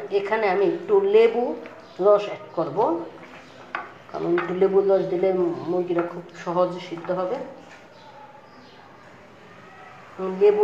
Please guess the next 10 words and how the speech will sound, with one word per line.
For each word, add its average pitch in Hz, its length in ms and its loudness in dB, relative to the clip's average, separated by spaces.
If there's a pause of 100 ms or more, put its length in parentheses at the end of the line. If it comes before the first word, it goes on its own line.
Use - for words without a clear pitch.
নিয়েছি, 190 420 0 (200)
লেবু 196 180 0
রস 190 360 -2
একটু, - 240 -16
একটু 185 180 -12 (120)
সামান্য 202 260 -6 (140)
লেবু 202 240 -2
রস 196 220 -2
অ্যাড 190 140 -12 (100)
করব। 214 180 -6